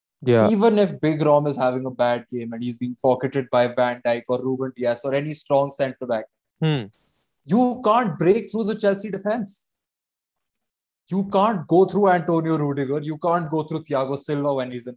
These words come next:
Speaker 2: form. You can't go through Christensen, who's been,
Speaker 1: Hmm.
Speaker 2: who's not been getting credit for the past thirty games. He's been insane.
Speaker 1: Hmm.
Speaker 2: And you just can't break that back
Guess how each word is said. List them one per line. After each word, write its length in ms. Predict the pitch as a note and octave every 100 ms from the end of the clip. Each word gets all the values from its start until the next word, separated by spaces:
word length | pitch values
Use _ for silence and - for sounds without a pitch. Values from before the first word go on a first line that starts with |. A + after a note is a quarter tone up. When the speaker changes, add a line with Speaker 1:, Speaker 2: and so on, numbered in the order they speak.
| -
Speaker 2:
form. 220 | B2+ C#3
You 80 | C3+
can't 260 | D3 C#3+
go 120 | C#3 C3
through 180 | C3+ -
Christensen, 640 | E3 D3+ - D3 - C3+ C3+
who's 200 | C3+ -
been, 200 | C#3+ C3+
Speaker 1:
Hmm. 240 | C#3 C3 A#2+
Speaker 2:
who's 220 | E3 C3+
not 240 | D#3 E3
been 160 | E3+ E3
getting 320 | C#3+ C#3+ D#3+
credit 320 | D3+ C#3+ D3
for 100 | D3+
the 80 | C#3+ C#3+
past 260 | C#3+ C#3 -
thirty 240 | C#3 D3+
games. 260 | C3 C#3 C3
He's 100 | C3
been 140 | C3
insane. 500 | B2+ A#2+ - C#3+ C#3 D#3+ _ _ _ -
Speaker 1:
Hmm. 120 | C3+
Speaker 2:
And 240 | C#3+ C3+ C3+ _ _ -
you 160 | F#3 G3+
just 280 | A#3+ -
can't 300 | G#3 G#3 A3+
break 260 | D#3 F3 F3+
that 200 | F#3+ F3+
back 240 | C#3+ C3